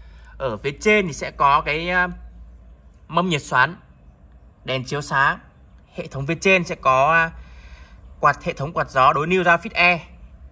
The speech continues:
trục quay đô ti. Và những cái dòng nò chiên mà cái bảng điều khiển, hệ điều khiển nó cố định như thế này ấy,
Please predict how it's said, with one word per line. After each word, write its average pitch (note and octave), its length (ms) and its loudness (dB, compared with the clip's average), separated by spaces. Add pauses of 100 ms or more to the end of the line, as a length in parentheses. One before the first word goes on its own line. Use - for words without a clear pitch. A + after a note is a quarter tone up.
(200)
trục - 200 -10
quay D#3+ 180 2
đô E3 120 -4
ti. F#3 300 0 (2750)
Và D3 440 4
những F3+ 180 -6
cái A3 80 -2
dòng E3 220 2
nò D3+ 140 6
chiên G3+ 280 0
mà E3 180 -2
cái C#3 100 -6
bảng B2+ 160 2
điều B2+ 100 -8
khiển, A#2 200 -8
hệ - 180 -10
điều D#3 100 -10
khiển B2+ 160 -12
nó A2+ 100 -10
cố E3+ 120 -4
định A3 160 -6
như F#3 120 -4
thế F3 60 2
này D3 240 2
ấy, D3+ 100 -8